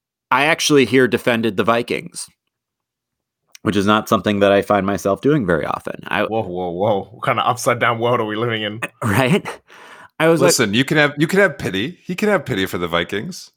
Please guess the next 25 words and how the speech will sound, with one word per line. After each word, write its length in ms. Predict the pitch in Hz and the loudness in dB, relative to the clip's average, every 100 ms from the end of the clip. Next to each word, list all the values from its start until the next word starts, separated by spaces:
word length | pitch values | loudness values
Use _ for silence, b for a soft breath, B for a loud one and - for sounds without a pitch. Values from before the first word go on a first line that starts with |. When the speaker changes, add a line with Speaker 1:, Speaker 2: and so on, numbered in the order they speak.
| _ | _
Speaker 1:
No, 280 | 208 240 247 | 2 4 4
no, 260 | 196 226 156 | 2 4 4
it 100 | 160 | 4
wasn't 360 | 165 175 196 | 4 2 0
even 180 | 185 127 | 0 2
Speaker 3:
Oh, 80 | 117 | 4
Speaker 1:
that. 200 | 185 120 | 4 4
It 80 | 127 | 2
was 80 | 143 | 4
Speaker 3:
man. 200 | 147 139 | 4 4
Speaker 1:
just, 160 | 139 - _ _ - | 0 -10 _ _ 2
it 60 | |
was 140 | 147 139 | 4 4
Speaker 2:
Pity 200 | 202 196 | 0 0
Speaker 1:
just 60 | |
Speaker 2:
defense. 800 | 170 170 170 175 180 - - - _ _ _ _ _ - _ _ | 0 -2 2 0 0 -8 -16 -16 _ _ _ _ _ -20 _ _
Speaker 1:
y-, 80 | - | -4
you 180 | - 151 | 0 2
know, 140 | 139 | 2
so, 240 | - 156 - | 2 0 2
so 200 | - 160 | 0 2
hear 220 | 180 185 | 4 2
me 200 | 196 170 | 2 2
out. 240 | 107 - _ _ _ _ _ | 0 -2 _ _ _ _ _
Like, 340 | 143 139 - | 2 2 0